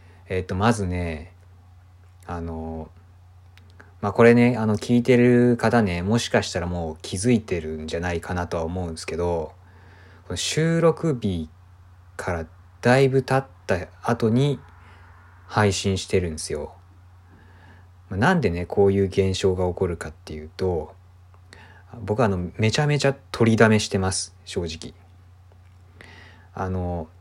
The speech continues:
実はね、あの、ラジオ始めてからまだ一週間経ってないんですよ。多分ね、まあ、これ聞いてる人からすると、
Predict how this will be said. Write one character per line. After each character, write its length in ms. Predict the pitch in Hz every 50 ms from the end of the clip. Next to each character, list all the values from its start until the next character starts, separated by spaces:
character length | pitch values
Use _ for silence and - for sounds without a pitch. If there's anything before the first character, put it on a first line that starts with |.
| - - - - - - - - - - - - - - - - -
実 260 | 123 107 107 - - 131
は 80 | 104
ね、 240 | 87 85 80 80 80
あ 80 | 87 90
の、 240 | 87 85 85 85 - - - - - - - - - - - - - - - - - - _ - - - - - -
ラ 200 | - 117 156 180
ジ 120 | 147 131 110
オ 80 | 87
始 280 | 85 - 104 95 - 107
め 100 | 104 95
て 100 | - 104
か 100 | - 92
ら 60 | 90
ま 120 | 95 107
だ 80 | 95 90
一 100 | 92 101
週 300 | - - - 196 170 123
間 180 | - 82 82 - - - -
経 180 | - 175 170
っ 20 | -
て 140 | - 104 87
な 140 | 92 104
い 40 | 110
ん 60 | 101 85
で 40 | 80
す 160 | - - -
よ。 140 | 62 - - - - - - _ - - - - - - - - - - - - - - - - - -
多 140 | - 143 143
分 240 | 123 104 90 85 85
ね、 400 | 87 87 87 87 82 78 78 - - - - - - - - - - - - - -
ま 60 | 220 208
あ、 20 |
こ 100 | - 139
れ 80 | 156 156
聞 280 | 156 - - 165 160
い 60 | 156
て 160 | 139 - 156 151
る 200 | 147 151 151 143
人 320 | - - - - 143 139
か 320 | 139 - - - - - 85
ら 100 | 80 76
す 160 | - - 85
る 120 | 80 80
と、 400 | - - - 92 90 85 78 -